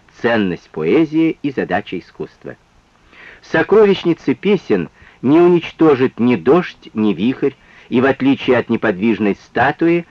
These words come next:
песня уносится вдаль. Эти мысли впоследствии повторит в несколько видоизмененном виде Гораций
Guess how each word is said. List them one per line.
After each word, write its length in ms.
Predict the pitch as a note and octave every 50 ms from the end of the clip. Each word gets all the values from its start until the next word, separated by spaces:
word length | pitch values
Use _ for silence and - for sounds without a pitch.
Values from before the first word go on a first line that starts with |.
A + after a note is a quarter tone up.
| _ - - _ _ _
песня 560 | - B2+ D3 D#3 - - - E3 E3+ E3+ - -
уносится 680 | A2+ G2 F2 F#2 A2+ A#2+ - C3+ C3 _ - A#2 G#2
вдаль. 360 | - D2 E2 E2+ D2+ C#2 - _ _ _ _ _ _ _ _ _ _ _ _ _ _ _ _ _
Эти 440 | - A#2 A2 - - G2+ F2+ E2 - -
мысли 520 | G#2 G2 A2+ D3+ E3 - - F3+ F3+ F3 -
впоследствии 600 | _ - F2 - - G#2 G2+ - - _ F#2+ F2+
повторит 540 | E2 - F#2 - - - F2 F#2 C#3 E3 - - _ _ _ _ _ _
в 60 | - G2
несколько 460 | G2+ G#2 - - - F#2 - - F2
видоизмененном 880 | D#2 F#2+ F#2 D#2 F2+ D#2+ - E2+ E2 E2+ E2+ D#2+ D#2+ D#2 D#2 D2+ D2+
виде 400 | C2+ D2+ G#2 G2+ D#2+ E2 F2+ D#2+ - -
Гораций 760 | E2+ G#2+ F#2 D#2+ F2 B2 D3+ - _ _ - D#3 D3+ D#3